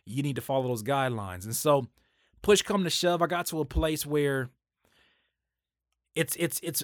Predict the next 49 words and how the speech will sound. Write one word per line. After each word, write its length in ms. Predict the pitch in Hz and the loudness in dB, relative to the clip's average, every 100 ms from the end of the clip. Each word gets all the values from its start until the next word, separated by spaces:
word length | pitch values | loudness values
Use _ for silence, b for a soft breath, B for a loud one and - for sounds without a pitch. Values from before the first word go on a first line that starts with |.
| - | -4
the 100 | 156 | -4
timing 460 | - 196 202 196 | -2 0 2 4
is 160 | 170 131 | 2 0
just, 260 | 147 - 139 | -2 -4 -6
it's 80 | |
just 160 | 123 - | -6 0
odd, 380 | 143 151 95 90 | 4 4 2 -4
right? 340 | 110 131 131 | 2 2 2
Because 240 | 123 131 123 | -6 -6 -6
this 80 | |
is 80 | 131 | -4
a, 80 | 117 - | -4 -4
this 80 | |
is 80 | 135 | -2
around 240 | 135 151 147 | 4 4 4
the 40 | |
same 280 | - 160 147 | 0 -2 -2
time 400 | - 151 147 139 | -2 0 0 0
that 340 | 127 120 104 | -2 -4 -8
we 140 | 123 143 | -6 -2
have 160 | 139 | -2
the 100 | 135 | -2
unfortunate 520 | 123 - 147 - 131 | -6 -2 -2 -2 -8
news 280 | 127 143 117 | -6 -6 -6
of 80 | 107 | -6
Nipsey 280 | 135 - 117 | -6 -6 -2
Hussle 300 | 143 - 127 | -2 -2 -6
passing, 480 | - 143 135 - 131 | -4 -2 -2 -4 -4
and, 140 | 113 B B B B | -6 B B B B
you 140 | 131 135 | -8 -6
know, 120 | 117 | -4
I, 140 | 139 123 | -6 -6
I, 100 | 139 - | -10 0
I 120 | 143 | 4
don't, 240 | 160 160 - | 4 2 -4
I 140 | 151 165 | 4 4
didn't 260 | 180 175 | 4 2
anticipate 800 | 156 135 - 151 156 165 143 131 | 0 -2 -4 -4 -4 -2 -2 -2
how 320 | - - 160 147 | -10 -2 2 2
much 560 | 139 135 107 - - _ _ _ _ _ _ | 2 -2 -2 -6 -8 _ _ _ _ _ _
that 180 | 98 135 | -2 -2
man's 320 | 143 147 131 | 0 -2 -4
passing 560 | - - 143 135 - 117 | -6 -4 0 0 -2 -6
was 140 | 110 | -6
going 320 | 101 117 127 110 | -6 -4 -4 -4
to 180 | - | -8
really 380 | 104 107 131 120 | -8 -4 -2 -2
affect 600 | 107 - - 143 127 - 110 | -6 -10 -12 -6 -6 -6 -8
me 420 | 117 120 101 | -6 -6 -8